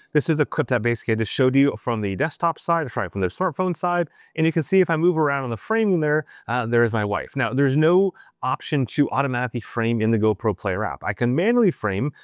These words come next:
by pressing that little keyframe option and do this all the way through, and it's just a giant pain in the butt, right? Don't really wanna deal with that. Instead, I wanna do the automatic framing. Uh, now, at the top here, you'll see there's the batch exporter option.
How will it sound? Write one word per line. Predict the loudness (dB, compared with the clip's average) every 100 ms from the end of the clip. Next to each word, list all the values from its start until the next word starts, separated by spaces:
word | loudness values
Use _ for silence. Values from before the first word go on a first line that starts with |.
| -12
by | -8
pressing | -6 -6 -4
that | -2
little | -2
keyframe | -2 -2 -2 -2 -2
option | -4 -6 -4 0
and | 2
do | 2
this | 4 2 -2
all | -2 0
the |
way | 0
through, | -2 0 4 6 6
and | 4
it's | 2 0
just | -2 0
a |
giant | -2 -2 -4 -6 -8
pain | -4 -2
in |
the | -2
butt, | -2 -4 -2
right? | -2 -2 _ _ -6
Don't | -2 0
really | 2
wanna | 2 0
deal | 2 2
with | 2
that. | -4 -8 -20 _ _
Instead, | -8 -2 0 2
I |
wanna | 2 2
do |
the | 2
automatic | 2 0 -2 -4 -4
framing. | -4 -4 -6 -12 _ _
Uh, | -6
now, | -2 -4 -6 _
at | -4
the | -2
top | -2 2 2 2
here, | 2 2 -2 -2
you'll | -2
see | 2 2
there's | 2 2
the | 0
batch | 0 -4 -4 -6
exporter | -10 -10 -4 -2 0
option. | -2 -6 -6 -10